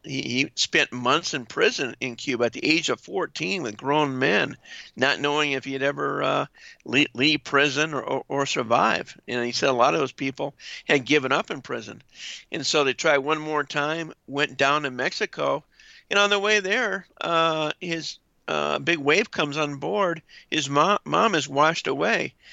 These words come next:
He swims fifteen minutes to go save her and, uh, and brings her back to the boat alive.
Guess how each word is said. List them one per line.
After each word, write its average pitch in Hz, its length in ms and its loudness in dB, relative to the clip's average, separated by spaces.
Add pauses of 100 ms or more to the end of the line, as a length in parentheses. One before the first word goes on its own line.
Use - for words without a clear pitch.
(140)
He 170 160 -2
swims 185 420 2
fifteen 185 480 0
minutes 196 280 0
to 156 100 -10
go 147 180 -2
save 170 380 -2
her 143 200 -2 (440)
and, 147 320 -4
uh, 139 360 2
and 139 160 -4
brings 147 260 2
her 151 100 0
back 151 260 2
to - 120 -10
the 143 40 0
boat 143 240 -2
alive. 156 640 -2